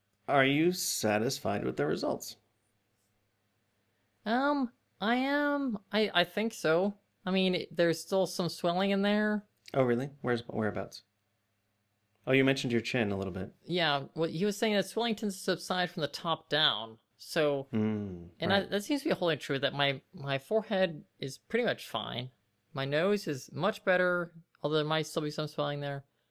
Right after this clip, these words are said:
Speaker 2: I can, I can tell that there's still some in my chin and jaw.
Speaker 1: Okay.
Speaker 2: And I do have some numbness in my chin and a bit on my scalp,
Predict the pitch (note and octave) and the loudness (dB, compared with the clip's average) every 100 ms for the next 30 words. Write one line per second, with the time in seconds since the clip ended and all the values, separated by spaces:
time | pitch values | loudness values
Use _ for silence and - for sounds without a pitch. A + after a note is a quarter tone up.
0 | _ _ D3 - C#3+ D3+ C3+ - A3+ G3+ | _ _ -8 -2 -2 -2 -6 0 2 2
1 | E3+ D3+ C#3 - D#3+ - D#3+ D3+ C#3+ C3+ | -2 -6 -4 -4 -4 -2 0 0 -2 -4
2 | C3 A#2+ - - D3+ C#3+ C3+ B2 _ _ | -6 -6 -8 -6 -4 -4 -6 -10 _ _
3 | _ C3 B2 D3 C#3 B2 A#2 - - G#3+ | _ -14 -4 0 2 0 -4 -8 -14 -10
4 | - D#3 C#3 _ _ C#3+ D3 F3+ G3 F#3+ | -6 -6 -8 _ _ 0 0 0 -2 -2
5 | F3 D#3+ D3+ D#3+ E3 D#3+ D#3 - - C#3 | -2 -2 0 0 0 -2 -4 -12 -8 -6
6 | B2+ A2 - - E3 D#3 D3+ C#3+ C#3 C3 | -6 -8 -10 -4 -2 -2 -4 -6 -6 -4
7 | D#3 C#3+ B2+ - - C#3 A#2+ | 0 0 0 -2 -2 -2 -2